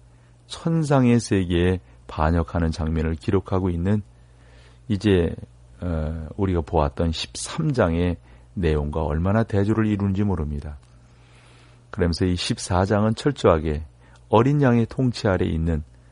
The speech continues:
그 모든 하나님의 사람들, 그런 평온함을 찾게 되고, 그 평온함을 찾은 사람들이 찬양하는 이 찬양이야말로 진정한 찬양이 되어진다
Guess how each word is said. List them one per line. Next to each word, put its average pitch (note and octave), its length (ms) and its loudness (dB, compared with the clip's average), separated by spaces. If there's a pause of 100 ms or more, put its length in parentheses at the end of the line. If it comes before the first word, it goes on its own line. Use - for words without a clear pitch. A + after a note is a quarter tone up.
(160)
그 - 160 -4
모든 F2+ 720 0 (420)
하나님의 D#2 500 0
사람들, C#2+ 580 -8
그런 D3+ 360 2 (100)
평온함을 F3 640 0
찾게 B2+ 340 -4
되고, D2+ 280 -4 (460)
그 E3+ 140 0
평온함을 D3 560 2
찾은 A2 280 -2
사람들이 E2 560 -2 (320)
찬양하는 G2+ 680 0
이 D#2 100 -4
찬양이야말로 E2+ 920 -2 (360)
진정한 D3 540 2
찬양이 E2 440 -2
되어진다 D2 600 -4